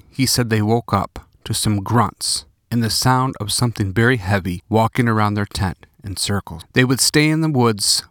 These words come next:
four more days, and this happened every night. Each day, they would try to walk ten to fifteen miles, and whatever it was would follow them. Soon as the sun went down and they began to make dinner over the fire, the feeling came again. The hair on the back of their neck stood up,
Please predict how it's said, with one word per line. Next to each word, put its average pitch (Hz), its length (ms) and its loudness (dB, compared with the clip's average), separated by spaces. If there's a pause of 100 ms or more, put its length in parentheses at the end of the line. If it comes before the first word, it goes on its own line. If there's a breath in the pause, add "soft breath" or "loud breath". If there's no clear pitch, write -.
four 135 320 0
more 139 200 2
days, - 520 -6 (180)
and 110 160 0
this 117 160 0
happened 98 440 0
every 98 240 -2
night. - 420 -6 (160)
Each - 280 2
day, 117 360 2 (140)
they 98 100 0
would 95 140 -2
try 110 200 2
to 107 100 0
walk 95 360 -2
ten 113 240 2
to 107 80 -2
fifteen 107 420 -2
miles, 85 500 -4 (140)
and 107 140 -2
whatever 113 340 2
it 95 80 0
was 104 340 -2
would 104 140 -4
follow 98 360 0
them. 78 300 -12
Soon 120 300 0
as 120 80 2
the 117 100 -2
sun 113 240 0
went 110 200 -2
down 117 460 2
and 104 100 -2
they 101 40 -2
began 113 360 0
to 117 40 0
make 110 220 0
dinner 117 300 2
over 107 160 -2
the 98 100 -6
fire, 117 480 0
the 104 80 -2
feeling 113 480 0 (280)
came 104 240 0
again. 95 380 -4 (180)
The 104 80 2
hair 110 280 4
on 107 120 0
the 104 60 -2
back 110 280 0
of 98 80 -2
their 98 80 0
neck 117 240 0
stood 107 240 -2
up, 104 240 0